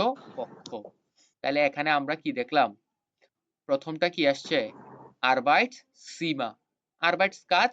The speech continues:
সীমা কক্ষ। তাহলে পুরাপুরি একটা কি বাক্য হলো কি কার্যের কক্ষ বা কাজের রুম। আর আমরা প্রথমটাতে কি কোন উচ্চারণ দিয়ে শুরু করলাম? Arbeits দিয়ে শুরু করলাম। Arbeitszimmer,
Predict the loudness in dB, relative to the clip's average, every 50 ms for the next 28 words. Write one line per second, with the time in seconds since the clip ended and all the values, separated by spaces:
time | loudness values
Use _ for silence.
0 | -4 -20 _ _ _ _ -8 -8 -6 -6 -8 -8 -8 -10 -10 -10 _ _ _ -10
1 | -8 -8 -8 -8 -10 -8 -4 -4 -4 -4 -6 -10 -10 -10 -12 -14 -20 -20 -18 -18
2 | -18 -18 _ _ _ _ _ _ -2 -2 -2 -4 -6 -6 -4 -4 -4 -4 -4 -4
3 | 0 2 2 2 2 0 -2 -8 -6 -8 -10 -12 -12 -10 -10 -10 -6 -2 2 2
4 | 2 2 2 2 0 0 -2 _ -20 -18 -18 -16 -18 -20 _ _ _ _ _ _
5 | _ _ _ _ -8 -8 -8 -8 _ _ _ _ -16 -12 -8 -6 -8 -8 -6 -8
6 | -10 -10 -10 -10 -8 -6 -6 -6 -6 -8 -14 -14 _ -12 -10 -10 -10 -10 _ _
7 | _ _ _ _ _ _ _ _ _ _ _ _ _ _ -8 -6 -6 -4 -6 -6
8 | -2 2 2 2 2 0 -4 -6 -4 -4 -6 -6 -4 -6 -6 -6 -6 _ 0 0
9 | 2 4 2 2 2 0 -2 0 2 4 4 4 2 -2 -8 -16 -10 -4 -4 -4
10 | -4 -4 -6 -6 -4 -6 -6 -10 _ _ _ _ 0 0 0 2 2 0 -2 -2
11 | -4 -6 0 0 2 0